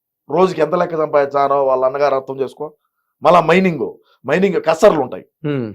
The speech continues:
Speaker 1: మైనింగ్ కసర్లు తెలుసా?
Speaker 2: అవును.
Speaker 1: జిప్స్ వచ్చేది.
Speaker 2: అవును.
Speaker 1: ఆ, ఆ ఏరియాలో ఎక్కువగానే ఉంటాయి, ఎందుకంటే కొండ ప్రాంతం కదా.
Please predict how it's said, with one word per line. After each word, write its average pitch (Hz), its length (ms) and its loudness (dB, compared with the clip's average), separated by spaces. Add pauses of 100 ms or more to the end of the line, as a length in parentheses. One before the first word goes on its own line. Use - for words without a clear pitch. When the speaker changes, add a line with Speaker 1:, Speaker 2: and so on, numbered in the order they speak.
(140)
Speaker 1:
మైనింగ్ 160 220 -2
కసర్లు 139 320 0
తెలుసా? 156 380 -6
Speaker 2:
అవును. 151 300 2
Speaker 1:
జిప్స్ 151 260 -6
వచ్చేది. 120 420 -4
Speaker 2:
అవును. 143 260 0 (200)
Speaker 1:
ఆ, 131 80 4
ఆ 147 180 8
ఏరియాలో 165 380 6
ఎక్కువగానే 143 400 0
ఉంటాయి, 95 340 -10
ఎందుకంటే 151 300 -6
కొండ 147 200 -4
ప్రాంతం 135 320 -4
కదా. 139 340 -2